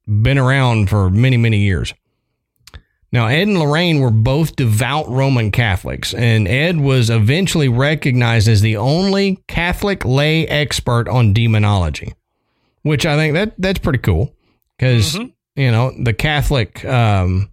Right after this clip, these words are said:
Speaker 1: diocese don't really recognize anybody outside of their, um,
Speaker 2: their, their own clergymen.
Speaker 1: Yeah, exactly. As, as, uh, demonologists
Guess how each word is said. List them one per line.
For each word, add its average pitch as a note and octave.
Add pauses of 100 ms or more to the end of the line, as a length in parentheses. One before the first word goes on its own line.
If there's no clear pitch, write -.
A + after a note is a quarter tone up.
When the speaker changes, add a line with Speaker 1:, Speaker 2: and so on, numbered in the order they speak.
(720)
Speaker 1:
diocese B2+
don't A#2+
really A#2 (840)
recognize A#2
anybody A2+
outside A2+
of F#2
their, F#2+ (840)
um, D#2+ (580)
Speaker 2:
their, F3
their F3+
own G#3
clergymen. F3+
Speaker 1:
Yeah, C#3
exactly. A#2
As, A2+
as, G#2 (160)
uh, G2 (220)
demonologists A#2